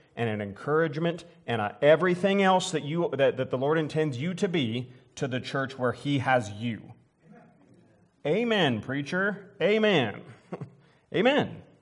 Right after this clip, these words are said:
Yes. And so Brother Millar, he's a gift to this church. And when he's not here, um, then I've, then it, then it, you know, it just, it just changes things for me, and that's perfectly fine.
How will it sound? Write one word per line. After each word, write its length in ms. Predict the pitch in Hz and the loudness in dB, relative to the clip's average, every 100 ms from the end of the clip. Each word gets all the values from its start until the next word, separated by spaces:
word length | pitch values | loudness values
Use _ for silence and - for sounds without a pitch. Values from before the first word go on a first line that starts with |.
| _ _ - | _ _ 2
Yes. 440 | 226 160 - - _ _ - | 2 2 -4 -14 _ _ -10
And 140 | 131 | -6
so 100 | 135 | -4
Brother 220 | 135 170 | 2 4
Millar, 400 | 185 180 175 190 | 6 6 6 6
he's 180 | 196 190 | 4 0
a 60 | 180 | -4
gift 420 | 147 240 247 - | -4 -4 -4 -6
to 60 | 156 | -4
this 220 | 120 104 | -4 -6
church. 420 | - 101 92 - | -10 -12 -12 -10
And 200 | 127 127 | -4 -2
when 200 | 131 139 | -2 -2
he's 280 | 131 139 139 | -4 -6 -4
not 280 | 120 143 - | 0 0 0
here, 500 | 117 110 127 220 220 - - _ _ | -6 -4 -2 -2 -4 -14 -20 _ _
um, 580 | - 131 131 127 120 104 - _ _ _ _ _ - _ _ _ _ - | 2 6 6 4 0 -6 -12 _ _ _ _ _ -20 _ _ _ _ -10
then 140 | 113 | -2
I've, 320 | 127 123 113 | -2 -2 -8
then 160 | 131 135 | -4 -2
it, 200 | 135 - | -2 -2
then 140 | 143 | -2
it, 120 | 165 156 | -2 -4
you 120 | 233 | -2
know, 200 | 156 226 | -2 -2
it 60 | |
just, 340 | 220 214 - - | -6 -8 -10 -14
it 100 | 196 | -12
just 260 | 220 208 | -12 -12
changes 420 | - 147 127 127 120 | -8 -6 -4 -6 -6
things 240 | 127 123 | -4 -4
for 160 | - 117 | -6 -8
me, 320 | 113 190 226 | -6 -6 -6
and 120 | 117 | -4
that's 200 | 123 135 | -2 -2
perfectly 500 | - 151 147 143 131 | -4 -6 -6 -6 -8
fine. 460 | 120 123 143 208 | -2 0 0 -2